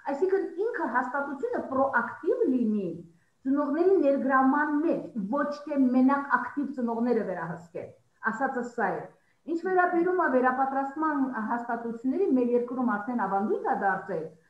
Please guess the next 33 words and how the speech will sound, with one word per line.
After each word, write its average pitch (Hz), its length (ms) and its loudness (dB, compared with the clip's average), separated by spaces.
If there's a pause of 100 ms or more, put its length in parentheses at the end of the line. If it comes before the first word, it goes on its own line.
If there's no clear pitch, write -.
(140)
այս 226 200 -2
վերջին 226 380 0
շրջանում։ 202 600 -2
Եթե 240 240 -2
մի 277 140 0
բանից 262 300 2
ողջ 285 320 -4
ենք, 220 200 -4
ուղղակի 226 280 -4
փակում 214 420 -2
ենք։ 151 160 -8 (400)
Իսկ 262 180 -6
ինձ 508 140 -6
թվում 233 280 -2
է, 208 60 0
եթե 233 240 -2
մի 262 140 2
բանից, 240 360 2
ը, 208 160 -8 (120)
դրանք 320 320 -4
ինստիտուտներ 277 640 -4
են, 175 160 -4 (420)
ես, 262 240 -2
ը, 220 240 -2 (220)
ինստիտուտ, 277 440 -4
հասարակական 254 720 2
ինստիտուտ 190 480 -8
նկատի 170 360 -4
ունեմ, 165 200 -4 (320)
վերապատրաստման 262 1300 2
կառույցները, 190 680 -4
որպես 180 480 -4
այդպիսին, 165 440 -8